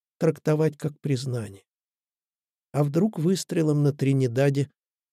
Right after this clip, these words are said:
кто-то хотел ускорить вышеупомянутый конец? Вполне вероятно. Странно только, что можно вот так черным по белому сообщать о своих планах,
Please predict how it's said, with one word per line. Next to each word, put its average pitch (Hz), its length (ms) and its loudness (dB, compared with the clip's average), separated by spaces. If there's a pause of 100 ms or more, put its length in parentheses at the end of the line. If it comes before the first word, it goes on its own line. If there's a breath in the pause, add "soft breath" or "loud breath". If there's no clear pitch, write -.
(140)
кто-то 147 400 0
хотел 147 440 2
ускорить 156 680 -2
вышеупомянутый 160 1040 0
конец? 151 540 -4 (760)
Вполне 156 480 2
вероятно. 170 440 -2 (1000)
Странно 180 580 0
только, 147 360 2
что 147 260 2
можно 147 420 4
вот 143 200 4 (100)
так 175 260 0
черным 135 520 2
по 127 140 -2
белому 180 500 0 (540)
сообщать 165 680 2
о 175 40 2
своих 190 440 2
планах, 117 560 -2